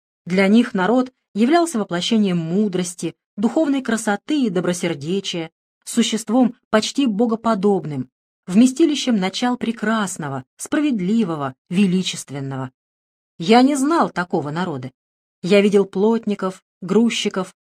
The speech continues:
каменщиков, знал Якова, Осипа,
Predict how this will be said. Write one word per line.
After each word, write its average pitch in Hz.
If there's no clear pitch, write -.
каменщиков, 214
знал 254
Якова, 170
Осипа, 208